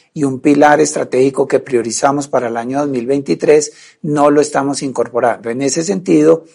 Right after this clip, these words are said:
las proyecciones que les están, que les estamos compartiendo son un escenario conservador, un escenario ácido, donde no tenemos disminución de deuda,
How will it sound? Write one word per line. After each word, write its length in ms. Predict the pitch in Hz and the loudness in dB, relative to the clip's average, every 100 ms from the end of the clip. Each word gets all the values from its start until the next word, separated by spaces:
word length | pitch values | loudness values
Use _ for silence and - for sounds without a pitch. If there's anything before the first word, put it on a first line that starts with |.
| _ - | _ -8
las 180 | 135 110 | -6 -6
proyecciones 640 | 131 117 113 - 127 127 | -4 -4 -4 -2 -2 -2
que 80 | 147 | -2
les 140 | 127 | -2
están, 360 | - 117 123 - | -4 -6 -8 -10
que 120 | 127 | -6
les 180 | 117 123 | -6 -6
estamos 380 | - 120 123 | -4 -4 -6
compartiendo 640 | - 143 127 123 127 123 135 - - | -6 -2 -2 0 -4 -2 -4 -6 -20
son 260 | - - 139 | -4 0 2
un 160 | 143 147 | 2 -2
escenario 760 | 143 135 131 123 135 143 - | -2 -4 -2 2 4 4 2
conservador, 800 | - 139 120 127 123 123 131 139 | -2 -2 0 0 4 6 8 6
un 100 | 135 | 2
escenario 480 | 131 135 123 120 143 | -6 -6 -4 2 6
ácido, 520 | 143 139 147 139 143 - - _ | 6 4 4 4 2 -2 -20 _
donde 360 | - 143 139 131 | -2 0 2 0
no 220 | 143 151 | 2 2
tenemos 440 | 151 151 151 156 | 2 0 0 0
disminución 680 | 151 131 131 127 120 123 127 | 4 4 2 -6 -6 -4 0
de 120 | 139 | 4
deuda, 400 | 143 135 117 101 | 6 6 2 -4